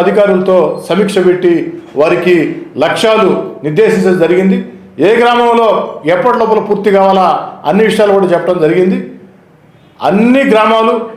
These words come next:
పద్దెనిమిది గ్రామాలు నెల్లూరు రూరల్ మండలం, అదేవిధంగా ఒకటి, రెండు నగర కార్పొరేషన్ పరిధిలో డివిజన్లు, ఈ రెండు మొత్తం జూలై ముప్పై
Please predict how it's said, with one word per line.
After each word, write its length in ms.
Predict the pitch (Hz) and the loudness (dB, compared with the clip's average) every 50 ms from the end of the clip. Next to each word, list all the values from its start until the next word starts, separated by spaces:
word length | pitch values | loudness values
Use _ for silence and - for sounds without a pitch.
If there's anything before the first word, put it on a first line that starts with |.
| - - - - - - - - - - _ - _ _ _ - | -20 -20 -20 -20 -20 -20 -20 -20 -20 -20 _ -20 _ _ _ -2
పద్దెనిమిది 380 | 165 175 165 180 254 254 254 - | 0 0 0 0 2 2 2 2
గ్రామాలు 360 | 208 214 208 202 196 165 135 - - - - - 151 | 2 2 2 2 0 0 -2 -4 -6 -10 -10 -4 -2
నెల్లూరు 280 | 185 208 220 226 202 185 | 0 2 2 2 2 2
రూరల్ 220 | 190 190 180 175 165 | 2 2 0 0 0
మండలం, 280 | 151 151 139 127 - - - - - - - - - 147 | 0 0 -2 -2 -4 -8 -12 -18 -20 -20 -16 -8 -4 -2
అదేవిధంగా 460 | 160 214 240 247 240 247 240 240 240 220 185 196 | 2 2 2 2 2 2 2 2 2 2 2 0
ఒకటి, 220 | 208 220 202 247 240 220 214 | 0 0 0 0 2 2 2
రెండు 220 | 214 214 196 220 185 143 - - - - - 143 | 2 2 2 2 0 0 -2 -6 -10 -10 -6 -4
నగర 180 | 160 180 220 233 226 226 | -2 0 2 0 0 0
కార్పొరేషన్ 520 | 196 208 202 208 220 202 190 - 196 190 190 | 0 0 0 0 0 0 0 0 0 -2 0
పరిధిలో 320 | 180 180 180 185 180 180 175 156 - - - - | 0 2 2 2 4 2 2 0 -2 -4 -6 -4
డివిజన్లు, 420 | 170 190 190 180 185 180 156 135 - - - - - - - - - - 147 | -2 0 2 2 0 0 0 -4 -4 -6 -12 -16 -20 -20 -20 -16 -6 -2 0
ఈ 20 | 180 190 175 131 123 147 170 - - 160 | 2 2 2 0 -2 -2 -2 -2 0 0
రెండు 240 | 175 196 190 - - - - - - - - - - - 123 160 | 0 2 2 2 0 -2 -2 -10 -14 -16 -18 -20 -10 -4 -2 -2
మొత్తం 300 | 180 180 - 254 247 220 185 - - - - - - - - 117 | -2 -2 0 0 0 0 0 -2 -4 -8 -12 -16 -18 -16 -6 -2
జూలై 220 | 156 185 214 240 233 214 | 0 0 2 2 2 2
ముప్పై 260 | 208 196 - 214 208 | 0 0 2 2 0